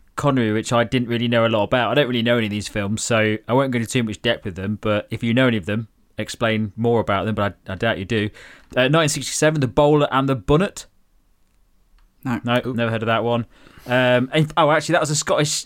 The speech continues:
Speaker 1: television documentary programme on S T V, directed and presented by Sean Connery.
Speaker 2: Ah, yes,
Speaker 1: Um,
Speaker 2: it's, it's about, um, dock workers, isn't it?
Speaker 3: Yeah.
Speaker 1: Yeah, it's the only film ever directed by Connery.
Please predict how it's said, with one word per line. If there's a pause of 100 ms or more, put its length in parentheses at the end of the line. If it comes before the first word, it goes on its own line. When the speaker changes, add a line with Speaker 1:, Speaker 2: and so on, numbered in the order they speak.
(100)
Speaker 1:
television
documentary
programme (160)
on
S
T
V, (200)
directed
and
presented
by
Sean
Connery. (160)
Speaker 2:
Ah,
yes,
Speaker 1:
Um,
Speaker 2:
it's, (140)
it's
about,
um,
dock
workers,
isn't
it? (480)
Speaker 3:
Yeah. (760)
Speaker 1:
Yeah,
it's
the
only
film
ever
directed
by
Connery.